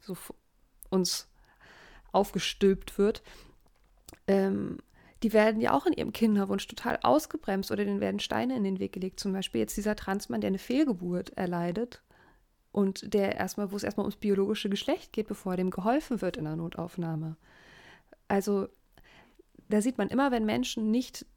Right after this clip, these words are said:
also irgendwie was Neues wagen, in Richtung Veränderung gehen, dass es dann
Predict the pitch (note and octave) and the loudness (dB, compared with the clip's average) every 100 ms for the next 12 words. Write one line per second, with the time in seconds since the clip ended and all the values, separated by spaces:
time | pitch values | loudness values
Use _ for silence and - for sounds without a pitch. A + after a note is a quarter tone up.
0 | _ - G#3 G3+ - A#3+ A3+ A3 - G3 | _ -2 -2 -2 -2 -2 -2 -4 -2 2
1 | F#3+ F#3 - E3+ E3+ E3+ F#3+ - G3+ G#3 | 2 2 -2 -4 -2 -2 -2 0 2 0
2 | - G3 - - F#3 F#3 E3+ E3 E3+ E3+ | -2 -4 -2 0 0 0 -2 -4 -4 -4
3 | D#3+ E3+ F3+ - - - G3+ A#3 A#3+ | -4 -4 -6 -10 -10 -4 -2 -2 -6